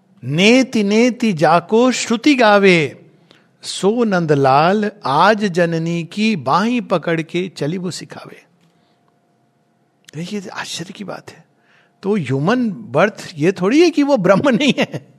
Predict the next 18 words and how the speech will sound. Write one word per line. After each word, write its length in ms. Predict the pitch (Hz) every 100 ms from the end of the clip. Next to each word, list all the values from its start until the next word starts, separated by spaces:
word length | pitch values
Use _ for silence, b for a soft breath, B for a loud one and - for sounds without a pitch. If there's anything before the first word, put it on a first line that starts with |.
| _ _ _ _ b b b b b
वही 220 | 180 349
है, 300 | 269 123 - - _ _ _ _ _ _ _ _ _ _ 151
लेकिन 220 | 139 156
उन्होंने 300 | 139 151 185
प्रकृति 520 | - 135 147 143 151
के 120 | 151
अंदर 280 | 131 123 156
जन्म 360 | 127 127 123 123
लिया 320 | 107 113 107
है। 280 | 101 - _ _ _ _ _ _ _ _ _ _ _
तो 300 | 131 117 120 _ _ _ _ _ _ _ _ _ -
हम 240 | 196 277
सबका 460 | - 226 196 226 214
भी 300 | 247 339 - _ _ _ _ _ _ _ _
original 480 | 208 269 277 311 294
truth 360 | - 233 226 202
यही 220 | 131 120
है। 260 | 95 -